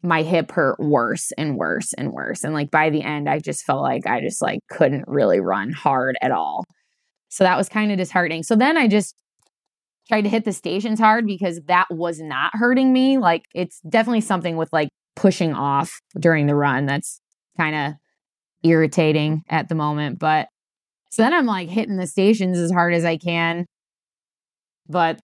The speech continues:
some of those didn't, still didn't go well. The, the assault bike got me good. And I don't know.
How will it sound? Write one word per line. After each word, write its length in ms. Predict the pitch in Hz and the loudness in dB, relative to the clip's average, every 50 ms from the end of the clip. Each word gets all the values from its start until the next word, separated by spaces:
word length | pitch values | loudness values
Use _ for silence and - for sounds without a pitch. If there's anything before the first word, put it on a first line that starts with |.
| _ _ _ _ _ | _ _ _ _ _
some 240 | - - - 196 185 | -8 -2 0 0 0
of 60 | 175 | 2
those 220 | 175 170 165 143 139 | 0 -2 -2 -4 -6
didn't, 300 | 160 156 156 147 - - | -6 -6 -6 -8 -10 -10
still 260 | - - - 170 165 | -8 0 2 2 2
didn't 160 | 160 156 151 | 2 0 -2
go 140 | 151 151 156 | -2 0 0
well. 200 | 151 147 147 143 - | 2 2 0 0 -2
The, 280 | - 180 185 147 185 185 | -2 -2 0 0 0 0
the 160 | 170 214 208 | 0 2 2
assault 340 | 208 208 - 254 240 254 226 | 2 2 0 0 0 -2 -2
bike 340 | 196 220 208 202 202 190 - _ _ _ _ _ _ _ _ _ _ _ _ _ _ _ - 151 | -4 -4 -4 -4 -6 -10 -14 _ _ _ _ _ _ _ _ _ _ _ _ _ _ _ -14 -4
got 280 | - 185 170 160 - | 0 0 0 0 -2
me 300 | - 170 160 151 143 147 - - 139 | -4 -4 -4 -4 -6 -6 -8 -10 -2
good. 460 | 131 170 165 151 139 143 135 139 - - - _ _ _ _ _ _ _ _ _ _ _ _ _ _ _ _ _ _ _ _ _ _ _ _ - | 2 2 4 4 2 2 0 -2 -4 -8 -10 _ _ _ _ _ _ _ _ _ _ _ _ _ _ _ _ _ _ _ _ _ _ _ _ -6
And 140 | 175 175 175 | -2 0 2
I 100 | 185 190 | 2 2
don't 140 | 202 196 | 2 0
know. 320 | 190 180 170 160 156 143 | 0 0 0 0 -2 -2